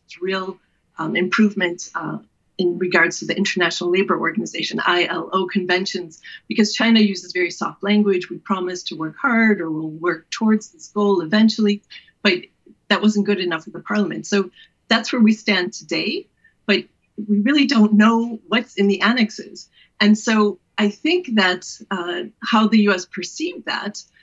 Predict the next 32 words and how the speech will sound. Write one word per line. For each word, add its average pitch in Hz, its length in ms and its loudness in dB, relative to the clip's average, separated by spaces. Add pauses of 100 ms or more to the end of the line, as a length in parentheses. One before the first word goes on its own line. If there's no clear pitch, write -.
(200)
all - 80 -6
right, 185 160 2
there 196 120 0
was 180 140 -2
four 208 280 2
years 190 320 2
of 170 100 -8
the 160 80 -8
Trump 220 300 2
administration 170 800 -2
where 175 160 2
the 165 120 -2
Europeans 170 540 0
complained 175 720 -2 (380)
that 165 520 0
they 180 140 4
wanted 180 420 0
more, 165 760 -2 (160)
um, 156 180 -8
consultation. 175 960 -2
They 160 80 -2
wanted 160 340 2
to - 100 -8
work 175 220 0 (300)
more 170 100 -4
closely 190 540 0
together. 175 500 -2 (380)
And 190 160 0
then 190 340 0
the 180 60 -14
Biden 226 400 2
administration 170 960 -6